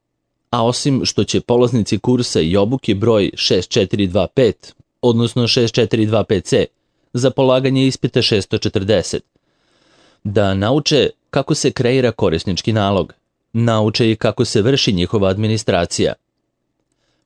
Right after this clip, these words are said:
U ovom delu obuke se savladavaju i načini konfiguracije User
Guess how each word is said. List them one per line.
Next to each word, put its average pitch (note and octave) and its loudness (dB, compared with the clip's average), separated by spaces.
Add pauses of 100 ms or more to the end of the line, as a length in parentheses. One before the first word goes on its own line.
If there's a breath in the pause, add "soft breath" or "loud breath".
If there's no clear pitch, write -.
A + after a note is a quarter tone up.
(100)
U B2 6
ovom A2+ 2
delu A2+ 4
obuke A2+ 2
se B2 0
savladavaju G#2+ 0
i A#2 0
načini G#2+ 0
konfiguracije A#2+ 0
User A#2+ 2